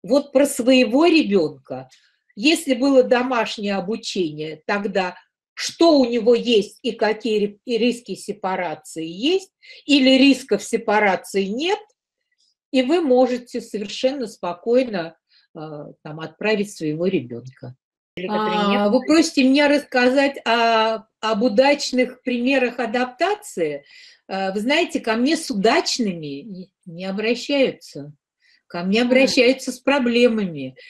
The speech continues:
Speaker 1: Когда все удачно, ну, тогда все удачно. А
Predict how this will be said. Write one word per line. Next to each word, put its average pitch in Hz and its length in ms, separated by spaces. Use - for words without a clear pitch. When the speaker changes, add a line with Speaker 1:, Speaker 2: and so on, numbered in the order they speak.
Speaker 1:
Когда 190 400
все 311 360
удачно, 214 840
ну, 240 600
тогда 214 360
все 277 260
удачно. 180 880
А 196 200